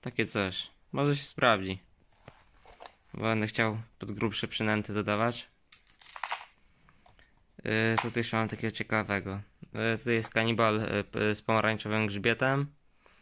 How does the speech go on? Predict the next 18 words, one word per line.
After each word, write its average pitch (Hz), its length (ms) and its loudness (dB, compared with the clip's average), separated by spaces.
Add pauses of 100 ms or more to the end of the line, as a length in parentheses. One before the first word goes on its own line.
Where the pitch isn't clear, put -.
(140)
Tutaj 113 480 2
mamy 107 680 2
takiego 107 260 0
kanibala. 110 680 2 (320)
Nie 107 140 0
wiem, 107 140 4
u 110 80 2
mnie 123 180 2
jest 117 220 2
bardzo 110 340 0
rzadko 107 280 -2
spotykany. 110 600 0 (880)
Takie - 240 -6
kolorki. 110 580 0 (2000)
Tutaj 117 460 0 (840)
są 110 280 0
ślady 107 540 2 (140)
jakieś. 107 440 -8